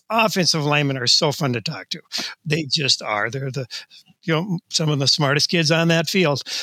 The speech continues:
And, uh, but anyway, I think the more chances we have as officials to talk to kids when we're officiating, we'll create officials. And w-, that's an opportunity many of us are missing.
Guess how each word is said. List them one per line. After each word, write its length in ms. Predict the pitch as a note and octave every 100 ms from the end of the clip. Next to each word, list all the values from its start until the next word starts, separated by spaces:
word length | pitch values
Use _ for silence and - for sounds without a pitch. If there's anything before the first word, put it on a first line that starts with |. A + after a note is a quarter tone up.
| - -
And, 360 | D#3 D3 C3
uh, 220 | C#3+ C3 C#3
but 140 | F#3 A3
anyway, 280 | A3 F#3 -
I 80 | D#3
think 240 | A3 G3+
the 60 | F3
more 220 | D#3+ F3
chances 520 | - D#3+ D#3+ D#3+ B2
we 240 | C#3 E3
have 260 | C#3+ D3+ D#3
as 140 | C3+
officials 560 | A#2+ - D#3 - D#3+ - - -
to 140 | - E3
talk 400 | - D#3 D3+ -
to 140 | F3+
kids 340 | D3 F3 F3 B2+
when 220 | C3+ D#3
we're 120 | D#3
officiating, 680 | D3 - E3 F#3+ E3+ F3 E3 - - - _ -
we'll 240 | D#3 F3+
create 500 | D#3+ - E3+ F3+ G3
officials. 580 | D3 - C#3+ - F#2 - - - - -
And 120 | E3
w-, 220 | F#3+ F#3
that's 200 | G#3 E3+
an 80 | F#3
opportunity 520 | G3 F#3+ - A3+ A3+
many 240 | E3 F3+ G3
of 80 |
us 160 | D#3 -
are 80 | C3+
missing. 420 | C3+ C#3 - B2